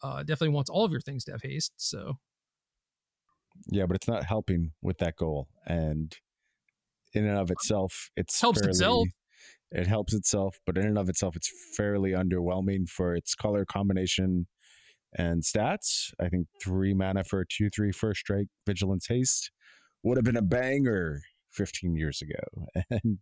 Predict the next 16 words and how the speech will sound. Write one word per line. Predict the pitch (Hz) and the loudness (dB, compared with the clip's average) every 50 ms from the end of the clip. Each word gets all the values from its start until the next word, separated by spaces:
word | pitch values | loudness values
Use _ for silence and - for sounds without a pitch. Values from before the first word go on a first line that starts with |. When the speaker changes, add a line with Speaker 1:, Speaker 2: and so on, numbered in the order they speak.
| - | -2
Speaker 2:
now | 98 98 95 90 92 92 90 | 0 0 0 0 0 -2 -4
it's | 85 - - | -4 -4 -6
just | - - 85 - - | -6 -6 -6 -4 -4
like, | 87 90 98 - - | -4 -4 -4 -2 -2
"Eh, | 208 208 285 - _ _ _ _ _ _ _ _ _ _ _ - | 0 0 0 -2 _ _ _ _ _ _ _ _ _ _ _ -4
that's | 202 175 - | -4 -2 0
probably | - 185 151 120 117 110 107 | 0 0 2 2 2 2 2
okay." | 104 95 - - 104 104 117 123 135 - - | 2 0 2 0 2 2 2 0 0 -2 -2
And | - 143 - - | -2 -2 -2 -2
I, | - - 233 403 311 | -2 -2 -2 -2 -2
I | 220 - | -2 0
could | 294 226 | 0 0
see | - - 233 180 | 2 2 2 2
some | - - 160 131 110 | 2 2 2 4 2
matchups | 101 98 98 - - 120 - - | 2 2 0 0 -2 -2 -2 0
where | 101 98 92 92 | 0 0 0 0